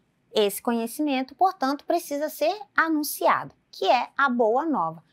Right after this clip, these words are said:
é a publicação. Então, toda pesquisa vai passar por essas etapas. Há o questionamento, a execução, que está imbricada com a metodologia, e finaliza, mas não encerra,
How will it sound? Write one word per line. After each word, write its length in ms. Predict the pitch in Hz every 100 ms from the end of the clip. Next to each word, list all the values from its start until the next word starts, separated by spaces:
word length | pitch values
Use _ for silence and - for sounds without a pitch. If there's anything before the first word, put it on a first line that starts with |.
| _
é 200 | 220 214
a 120 | 208
publicação. 1000 | - - 285 220 247 269 269 - 190 175 _ _
Então, 140 | - 220
toda 400 | - 285 359 339
pesquisa 500 | 294 277 - 269 269
vai 140 | 269
passar 400 | 269 285 254 233
por 100 | 254
essas 320 | 240 233 240
etapas. 580 | 240 311 180 139 - 147 _ _ _ _
Há 180 | - 190
o 80 | 185
questionamento, 1040 | 190 226 - 214 185 175 180 226 269 330 - _ _ _
a 180 | - 233
execução, 720 | 226 220 214 233 - - 233
que 140 | 320 262
está 360 | - 233 202 -
imbricada 760 | 254 240 240 - 226 226 269
com 160 | 254 -
a 60 | 202
metodologia, 920 | 190 185 196 202 254 277 233 285 339 _ _ _
e 240 | - 403 453
finaliza, 840 | - 294 294 302 254 247 285 381 _
mas 240 | 226 208 202
não 180 | 185
encerra, 580 | 240 - - 240 254 320